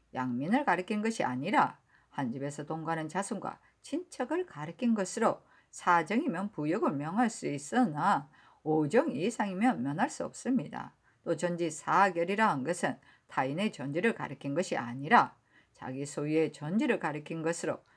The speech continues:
사결이면 부역을 면할 수 있으나 오 개월 이상이면 면할 수 없습니다. 당초에 입법한 사정,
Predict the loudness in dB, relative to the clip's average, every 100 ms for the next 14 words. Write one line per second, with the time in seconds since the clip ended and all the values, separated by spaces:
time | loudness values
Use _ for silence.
0 | _ -14 -2 0 0 0 0 0 -2 -4
1 | -6 -6 -2 2 2 0 -2 0 0 0
2 | -2 -4 0 0 0 -8 _ _ 2 4
3 | 4 2 2 0 -2 -2 -4 -4 -6 -6
4 | -2 -2 -2 -6 -10 -6 -2 -2 -2 -6
5 | -10 _ _ _ _ _ -4 -2 2 2
6 | 2 -2 -2 0 0 2 6 6 4 -4
7 | -14 -20 _ -20 0 2 2 0 -4